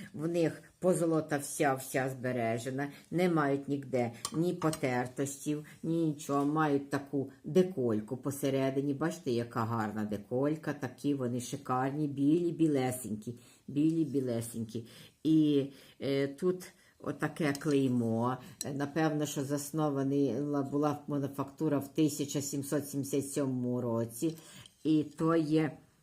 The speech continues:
е, Германська Демократична Республіка. Германська Демократична Республіка. І скажу вам, який, який діаметр мають ті тарілочки.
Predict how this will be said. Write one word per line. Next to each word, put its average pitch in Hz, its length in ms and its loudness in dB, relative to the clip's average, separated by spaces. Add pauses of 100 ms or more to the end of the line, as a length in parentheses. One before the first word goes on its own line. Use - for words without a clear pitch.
(100)
е, 123 560 0 (920)
Германська 151 720 0
Демократична 151 880 0
Республіка. 113 720 0
Германська 131 680 -2
Демократична 120 760 -4
Республіка. 110 720 -6 (580)
І 165 120 2
скажу 160 580 2
вам, 143 300 0 (600)
який, 147 720 0 (880)
який 147 440 -4
діаметр 123 640 0
мають 139 420 0
ті 151 120 -8
тарілочки. 156 920 -2